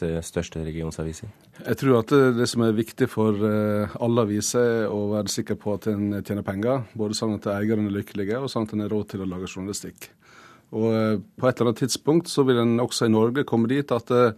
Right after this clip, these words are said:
Speaker 2: vi innser at avis kanskje ikke er noe som alle kommer til å ha hjemme, selv om vi har brukt å ha det sånn. Men sånn er ikke alle, alle andre plasser i verden. Så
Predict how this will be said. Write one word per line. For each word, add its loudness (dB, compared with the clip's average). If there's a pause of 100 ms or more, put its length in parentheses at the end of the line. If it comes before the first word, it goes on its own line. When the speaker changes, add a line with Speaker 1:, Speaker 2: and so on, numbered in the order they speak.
(720)
Speaker 2:
vi 6
innser 6
at -2
avis 2
kanskje 0
ikke -4
er 0
noe 0
som 0 (200)
alle 0
kommer 2
til 0
å -6
ha 0
hjemme, 2 (400)
selv 0
om 2
vi 4
har 0
brukt -2
å -2
ha 2
det 0
sånn. 2 (480)
Men 0
sånn 4
er 4
ikke 0
alle, 0
alle 4
andre 2
plasser -2
i -4
verden. -4
Så 0